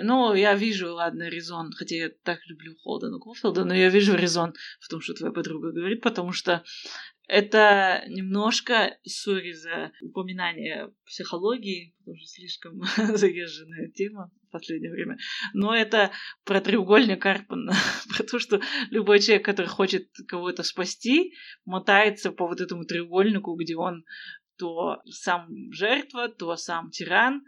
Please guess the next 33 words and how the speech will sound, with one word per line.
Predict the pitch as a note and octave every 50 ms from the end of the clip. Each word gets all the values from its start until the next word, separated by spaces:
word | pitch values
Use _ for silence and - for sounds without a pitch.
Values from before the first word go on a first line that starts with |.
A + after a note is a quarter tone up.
| - - - _ _
то | F3 E3+ E3+
спасатель | E3 - - E3 D#3+ - G#3 A3+ C#4+ D#4 - C#4+ B3+ B3 A#3 - - _ _ _
и | - F3+ F#3 F3+ F3+ F3 E3+ F3
одновременно | - - E3 E3 E3+ E3+ D#3+ D#3+ E3 F3 F#3 G3 G3+ G3 F#3 E3+ D#3
все | - - - - E3 D#3+
на | D#3+ E3+
свете. | D#3 - - D#3 D3+ D3+ - - - - - -
В | -
пятидесятые | G#3 G3 G3+ G#3 B3+ A3 G#3 G#3 G3+ F#3
годы, | F#3+ A3 C#4 B3+ D4+ C4
мне | G#3+ G3+ F#3+
кажется, | - G3 G3+ G3+ F#3 F3
об | -
этом | F3+ F3 - F3 F3
не | F3 F3
знали, | F3 G#3 B3 E4 G4 D4+ -
и | - G3+
как | G3+ G#3+ G#3 A3
раз, | A3 G#3+ G#3+ F#3+
может | F#3 F#3+ G3+ G3 F#3+ G3 D3+
быть, | D#3 A#3+ D#4+ D#4+ - - -
то, | G3+ G3+
что | - - G3 F#3+
мы | F#3+ G3 G3
сейчас | - F#3 - - G3 F3 E3+ - -
так | - E3+ E3+ E3+
об | E3 D#3+ E3
этом | E3 E3+ D#3+ D#3 D#3 D3+ D#3
рассуждаем, | D#3 - - - - - - G3 A#3 D#4 F4+ C#4+ G#3 - - - _ _
говорит | _ F3 E3+ E3 F3+ F3 E3 E3+
о | E3
том, | E3 G3 G#3+ B3+ C4
что | - - - F3+ D#3+ D#3+ E3+ D#3